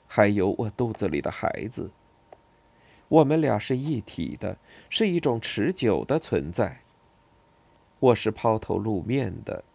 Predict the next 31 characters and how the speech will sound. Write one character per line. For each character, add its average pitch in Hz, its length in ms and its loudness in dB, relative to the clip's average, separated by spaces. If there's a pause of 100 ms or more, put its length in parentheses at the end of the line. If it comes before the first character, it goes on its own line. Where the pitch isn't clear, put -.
(640)
而 113 220 4
他 160 400 -2 (340)
到 170 220 4
现 151 320 0
在 156 280 -2
还 113 220 2
看 139 360 -6
不 - 180 -10
到。 123 260 -6 (2250)
剩 196 340 0
下 120 200 0
的 90 320 2 (100)
就 147 160 2
是 110 180 2
一 82 140 -2
溜 123 200 0
风， 135 400 -2 (460)
一 120 180 2
阵 127 220 0
阵 101 140 0
声 160 420 0
音 98 280 2
和 98 180 0
影 92 360 0
像。 113 320 -6 (1300)
无 139 160 4
论 139 180 2
是 127 200 -2
好 101 240 2
是 113 180 -2
坏， 113 400 0